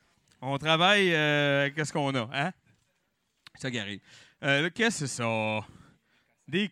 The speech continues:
cossins. Eh, si, je suis tanné. Euh, ah, ça, hey, ça, des, des heures de plaisir à tirer une balle dans la tête. C'est ça, c'est des cossins du McDo, tu vois ? Fait que là, tu fais des points.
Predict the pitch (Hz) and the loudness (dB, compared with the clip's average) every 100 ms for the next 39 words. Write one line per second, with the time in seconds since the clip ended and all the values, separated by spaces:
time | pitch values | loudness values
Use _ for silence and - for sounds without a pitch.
0 | - - 127 - 120 123 127 113 - _ | -8 -8 -8 -6 -4 -2 -2 -4 -10 _
1 | _ _ _ _ - 208 - 185 143 123 | _ _ _ _ -8 -6 -6 -6 -6 -4
2 | 139 - - - 151 165 143 175 226 214 | -4 -6 -16 0 2 2 4 6 8 6
3 | 240 277 202 170 156 - 220 208 156 160 | 6 4 6 4 4 2 2 0 0 2
4 | 180 165 214 247 214 190 190 185 196 208 | 4 4 6 6 4 2 4 4 4 4
5 | 190 160 147 139 135 135 - _ - 208 | 4 4 4 2 0 -4 -12 _ 0 2
6 | 190 208 190 185 170 147 170 202 214 - | 2 2 2 2 2 2 2 2 0 -10
7 | - - _ _ - _ - _ _ _ | -20 -20 _ _ -20 _ -20 _ _ _
8 | _ - _ 160 165 202 220 220 185 196 | _ -20 _ -4 2 6 6 4 2 2
9 | 214 208 254 247 233 196 208 254 247 208 | 2 4 2 4 0 4 4 4 2 2
10 | 214 269 381 - _ _ _ _ _ 165 | 6 6 4 -4 _ _ _ _ _ -2
11 | 170 233 233 - 226 214 226 208 226 233 | 2 2 2 2 2 4 2 2 2 4
12 | 247 | 4